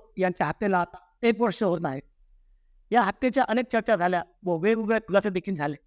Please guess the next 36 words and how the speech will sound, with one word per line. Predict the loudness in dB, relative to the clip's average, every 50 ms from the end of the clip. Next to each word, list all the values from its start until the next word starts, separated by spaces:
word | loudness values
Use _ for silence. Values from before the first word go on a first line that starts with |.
| _ _ _ _ _ _ _ _ _ _ _ _ _
चर्चा | -4 -4 -2 0 0
ही | 0 0
संपूर्ण | 0 -2 -2 -2 -2 -2 0
महाराष्ट्रात | 2 2 2 2 0 -4 -6 -4
होऊ | 0 2
लागली. | 2 2 2 0 -6 -8 -10 _ _ _ _ _ _ _ _ 2 2
"मिस | 2 2 2 -2
यू | -2 -2 0
भाऊ, | 0 -2 0 0 2 2 2 2 2 -2 -8 _
शरीर | -8 -2 -2 0 0 0
वाटत | 0 -2 -2 0 2
आहे, | 2 2 2 0 -2
नाम | -2 0 2 2 2 2
नाही," | 2 0 -2 -4 -6 _ _ _ _ _ -6
असे | -4 -4 -4 -6 -4 _
अनेक | 2 2 2 2 0
प्रकारचे | -4 -2 -2 -2 -2 0
बयान | 0 2 2 2 2 2 0 -2 -6 _ _ 0
लागले | 0 2 2 2 0
होते. | 0 -2 -8 -14 -16 _ _ _ _ _
परंतु | 0 0 0 2 4
आता | 4 4 4 4
चर्चा | 2 0 -2 0 2 2
आहे | 2 2
ती | 0 -4
कल्याणी | -2 0 2 2 4 2 2 0 -2 -2
तोर | -2 0 0
यांची. | 0 -2 -2 -4 -8 -8 -12 -12 -12 -14 _ _ _ _ _ _ _ _ _
स्वर्गीय | 0 2 2 2 2
गजानन | 2 0 2 2 2 0 0 -2
तोर | 0 2 2 2 2 0 -2
यांच्या | -4 -2 -2 -4 -8 -6 -4
धर्मपत्नी | -2 -2 0 0 -2 -4 -6 -8 -10
कल्याणी | -10 -8 _ -4 0 0 0 0 0 0
गजानन | 0 0 0 2 0 0 -2 0 0
तोर | 0 0 0